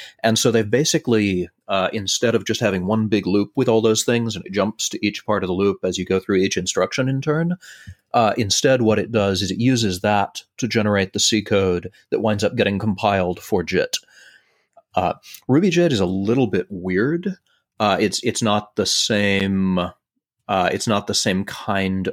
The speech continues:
of, um,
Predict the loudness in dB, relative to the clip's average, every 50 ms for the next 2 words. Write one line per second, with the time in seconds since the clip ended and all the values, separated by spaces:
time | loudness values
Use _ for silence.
0 | -4 -2 -2 0 2 2 2 2 2 2 0 0 -2 -4 -4 -4 -4 -4 -8 _
1 | _ _ _ _ _ _ _ _ _ _ _ _ _ _ _ _ _ _ _ _
2 | _ 0 0 2 2 2 0 0 -4 -8 -8